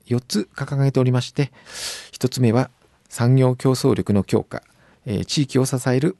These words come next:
人材の確保・育成。二つ目は、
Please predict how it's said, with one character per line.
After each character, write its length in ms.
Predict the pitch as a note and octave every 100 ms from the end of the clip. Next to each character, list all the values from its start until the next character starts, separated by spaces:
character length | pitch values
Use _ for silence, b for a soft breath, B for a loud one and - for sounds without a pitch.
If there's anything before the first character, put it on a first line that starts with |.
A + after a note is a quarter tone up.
| G2
人 260 | G#2+ A2
材 180 | G#2 G2+
の 140 | G2
確 280 | A#2 B2+ C3
保・ 200 | - - -
育 180 | G#2+ -
成。 300 | - - - _ _ _ _ B B B B B B B
二 200 | - B2
つ 120 | -
目 120 | B2+
は、 180 | A#2+ C#3+